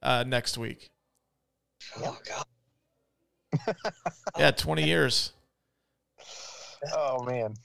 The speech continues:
Speaker 1: Um, Adam, as we normally try to, should we send it something like a,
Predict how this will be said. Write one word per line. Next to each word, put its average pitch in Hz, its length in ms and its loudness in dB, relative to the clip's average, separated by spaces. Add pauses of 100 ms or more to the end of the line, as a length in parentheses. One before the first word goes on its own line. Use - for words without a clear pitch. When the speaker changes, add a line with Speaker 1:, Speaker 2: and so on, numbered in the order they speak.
Speaker 1:
Um, 156 240 10
Adam, 196 320 8
as 156 240 8
we 156 220 8
normally 151 680 4
try 151 360 10
to, 135 180 6
should 170 180 4
we 175 80 4
send 180 260 6
it 185 120 4
something 180 360 4
like 139 160 2
a, 131 380 2